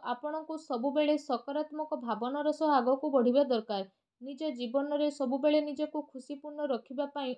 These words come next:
ଅନ୍ୟର ପ୍ରଶଂସା କରିବାର ଆବଶ୍ୟକତା ରହିଛି। ଆମ କହିବାର ଅର୍ଥ ଏହା ନୁହଁ କି ଆପଣ କୌଣସି ଖରାପ ବ-, ମଣିଷର ପ୍ରଶଂସା କରନ୍ତୁ। ଆପଣ ଏମିତି ମଣିଷର ପ୍ରଶଂସା କରନ୍ତୁ,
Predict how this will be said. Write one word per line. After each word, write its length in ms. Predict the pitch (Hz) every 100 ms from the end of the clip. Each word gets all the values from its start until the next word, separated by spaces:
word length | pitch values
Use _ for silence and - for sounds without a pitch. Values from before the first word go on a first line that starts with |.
| -
ଅନ୍ୟର 420 | 262 285 311 302
ପ୍ରଶଂସା 600 | 302 240 247 294 285 311
କରିବାର 420 | 302 302 302 294
ଆବଶ୍ୟକତା 640 | 233 247 262 277 277 285
ରହିଛି। 360 | 294 247 202 208 214 _ _ -
ଆମ 200 | 254 294
କହିବାର 480 | 302 254 262 294 302
ଅର୍ଥ 340 | 262 269 269 311
ଏହା 260 | 226 247 285
ନୁହଁ 260 | 294 294 294
କି 180 | 311 -
ଆପଣ 320 | 226 285 294
କୌଣସି 540 | 302 302 302 294 294 294 _
ଖରାପ 380 | - 277 294 294 _ _ _
ବ-, 160 | 208 240
ମଣିଷର 500 | 233 262 285 285 302
ପ୍ରଶଂସା 560 | 302 269 269 302 285 311
କରନ୍ତୁ। 440 | 294 220 202 214 -
ଆପଣ 360 | 220 285 294
ଏମିତି 400 | 269 233 262 294
ମଣିଷର 400 | 277 294 285 302
ପ୍ରଶଂସା 560 | 294 247 254 294 285 302
କରନ୍ତୁ, 460 | 262 262 294 277